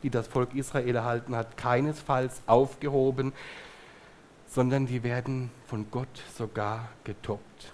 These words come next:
Dieses Volk wird bleiben, das Wort Gottes wird bleiben, die Zukunft wird Gott gestalten. Und wir leben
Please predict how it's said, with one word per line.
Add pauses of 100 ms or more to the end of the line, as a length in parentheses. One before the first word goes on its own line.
Dieses
Volk
wird
bleiben,
das
Wort
Gottes
wird
bleiben, (300)
die
Zukunft
wird
Gott
gestalten. (220)
Und
wir
leben